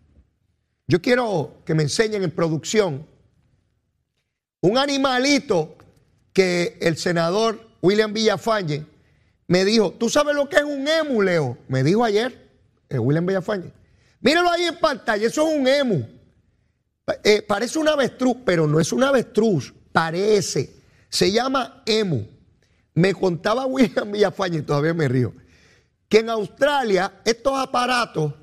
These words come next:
eh, tenían una contaminación, algo que le hacía daño a la población, y lanzaron el ejército a acabar con los emus estos, a liquidarlos todos.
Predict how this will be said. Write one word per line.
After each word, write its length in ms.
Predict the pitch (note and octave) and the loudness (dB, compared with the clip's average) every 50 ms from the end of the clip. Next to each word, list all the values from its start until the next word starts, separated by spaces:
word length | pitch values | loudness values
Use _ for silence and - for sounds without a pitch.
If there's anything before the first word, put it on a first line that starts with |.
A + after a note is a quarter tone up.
| _ _ _ _ _ _ _ _ _ _ _ _ - | _ _ _ _ _ _ _ _ _ _ _ _ -2
eh, 200 | - F#3+ F#3+ F#3+ | 0 0 0 0
tenían 400 | F#3 - G3 F#3+ A3 A#3+ B3 B3 | 0 -2 -2 0 0 -2 -2 -2
una 160 | B3+ B3+ A#3+ | 0 -2 0
contaminación, 800 | A#3+ A#3+ A3+ - - G#3+ G#3+ G3+ G#3 G3+ G3 F#3+ - C4+ B3+ A#3+ | 0 0 0 0 0 -2 -2 -2 -2 -4 -4 -2 -2 0 0 0
algo 240 | A#3 B3 C4 C#4 C4+ | 0 -2 -2 -2 -2
que 100 | C#4 B3+ | 0 2
le 80 | A3+ G#3+ | 2 2
hacía 280 | G3 - - B3 B3 | 0 0 0 0 0
daño 220 | B3 B3 A#3+ B3 B3 | 0 0 0 0 0
a 20 | |
la 120 | A#3+ A#3 | 0 0
población, 600 | A#3+ B3 A#3 A#3 A#3 G#3+ - B3+ B3 A#3+ A#3 G#3 - - _ _ _ _ _ _ _ _ _ _ | 0 0 0 0 0 0 0 0 0 0 0 -4 -8 -16 _ _ _ _ _ _ _ _ _ _
y 140 | - A3 A3+ | -2 2 4
lanzaron 680 | A3 G#3 G3+ F#3 E3+ - - - B3+ C#4 D4 D#4 D4 | 4 4 2 0 -4 -4 0 0 0 0 0 -2 -2
el 100 | D4 C4+ | 0 2
ejército 600 | C4 A#3+ A#3 C#4 D4+ C#4 - - B3+ A3 - - | 2 4 4 2 2 0 -2 -4 -6 -4 -2 -2
a 40 | G3 | -4
acabar 360 | F3+ - F#3 F3 G3+ A#3+ B3 | -2 0 0 0 0 0 -2
con 160 | - - D4 B3+ | -4 -4 0 0
los 200 | A#3 G#3 G3+ - - - _ _ _ _ | 0 0 0 -4 -10 -20 _ _ _ _
emus 400 | - B3 C#4 B3+ G#3+ F3 D3 D3+ | 0 2 2 0 -4 -4 -2 -2
estos, 300 | F#3 F3 - - - - - - _ _ _ _ _ _ _ - | -2 -2 -4 -6 -14 -16 -16 -18 _ _ _ _ _ _ _ -4
a 120 | B2+ C3+ | -2 -2
liquidarlos 680 | C#3 C#3+ - F3 D#3 D#3 F3+ - E4+ F4+ E4+ D#4 - - | -2 -2 0 2 2 2 2 2 0 -2 -4 -4 -2 0
todos. 380 | D#4+ E4+ F4 E4+ C4+ D3+ B2+ | 0 2 2 0 -2 -6 -8